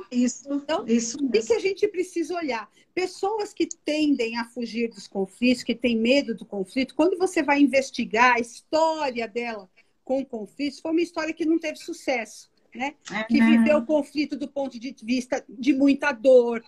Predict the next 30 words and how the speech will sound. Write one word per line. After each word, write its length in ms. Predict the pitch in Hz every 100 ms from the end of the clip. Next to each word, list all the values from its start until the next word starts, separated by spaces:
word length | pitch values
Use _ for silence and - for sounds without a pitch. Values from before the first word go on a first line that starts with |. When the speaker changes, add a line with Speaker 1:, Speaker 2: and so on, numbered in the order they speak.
| _ _
Speaker 2:
de 160 | 233
muita 300 | 262 262 254
arro-, 260 | 262 254 -
arrogância, 880 | 233 233 214 302 - 262 247 233 240
de 100 | 233
muita 300 | 226 233 226
violência. 880 | 240 269 262 240 233 233 - 247 247 _ _ _ -
Então, 560 | 233 - 349 381 294 _
quando, 480 | 311 339 359 294 269
quando 180 | - 302
eu 100 | 311
encontro 400 | 311 294 294 277
pessoas 520 | 277 269 - 240 226
que 100 | -
têm 180 | 240 254
muito 360 | 247 330 370 277
medo 420 | 254 311 339 247
de 100 | 233
lidar 360 | 233 202 202
com 120 | - 202
conflito, 720 | - 196 - 285 349 - - - -
a 80 | 285
gente 260 | 330 320
precisa 460 | - 330 320 330 381
primeiro 800 | - 370 302 294 381 330 247 190 _ _
ir 140 | 262 339
olhando 460 | 370 311 359 392 339
esse 240 | 311 320
entorno, 640 | 302 311 277 254 233 202 208
né? 220 | 233